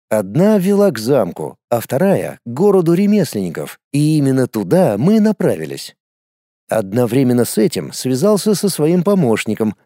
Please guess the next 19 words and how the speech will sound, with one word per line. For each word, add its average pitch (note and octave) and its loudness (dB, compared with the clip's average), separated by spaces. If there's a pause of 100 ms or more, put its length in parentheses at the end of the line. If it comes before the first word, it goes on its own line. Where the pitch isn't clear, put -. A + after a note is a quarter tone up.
который C#3 0
курировал E3 2
разведку C#3+ -2
у F3+ 2
наёмников, C3 -2 (220)
лейтенантом C#3 0
Эльдаром. G#2+ -2 (300)
На A#2 0
него D3 2
была C3 2
возложена C3+ 2
функция E3 -2
пробраться D3 0
в B2+ -2
город F3+ 0
в - -8
составе D#3+ 0
небольшого C#3+ 0
отряда B2 0